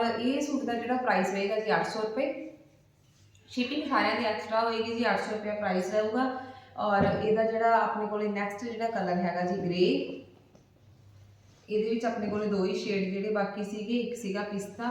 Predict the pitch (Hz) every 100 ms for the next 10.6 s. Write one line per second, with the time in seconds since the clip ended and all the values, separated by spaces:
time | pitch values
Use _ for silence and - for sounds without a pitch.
0 | - 190 185 180 - - - - - -
1 | 208 - 214 190 202 180 165 - - -
2 | - - - - - - - - - 196
3 | 196 202 196 214 226 196 185 180 180 196
4 | 196 196 185 185 175 196 202 208 196 190
5 | 214 269 - - - - - - _ -
6 | - - 208 190 - - - - - -
7 | - - - - - - - - - -
8 | - _ - - - - - - - -
9 | - - - _ - 220 202 190 185 196
10 | 208 190 160 156 240